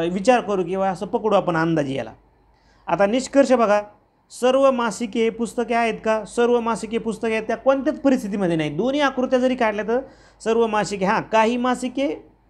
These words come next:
पुस्तके असू शकतात, म्हणजे पहिला निष्कर्ष कन्फर्म चुके, कन्फर्म चुके पहिला. दुसरा बघा, काही डायरी या पुस्तके असण्याची शक्यता आहे.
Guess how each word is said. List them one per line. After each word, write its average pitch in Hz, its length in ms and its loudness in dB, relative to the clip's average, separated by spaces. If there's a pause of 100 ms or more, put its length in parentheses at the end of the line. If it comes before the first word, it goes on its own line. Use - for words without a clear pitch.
पुस्तके 226 340 -4
असू 190 200 2
शकतात, 175 340 -6 (420)
म्हणजे 160 160 2
पहिला 233 340 2
निष्कर्ष 233 460 -2
कन्फर्म 226 480 -2
चुके, 196 500 -4 (1000)
कन्फर्म 208 400 -2
चुके 185 220 -2
पहिला. 175 360 0 (520)
दुसरा 226 280 0
बघा, 233 240 4
काही 233 560 0
डायरी 233 360 4
या 240 120 2
पुस्तके 233 480 -4
असण्याची 202 440 -4
शक्यता 180 440 -4
आहे. 143 240 0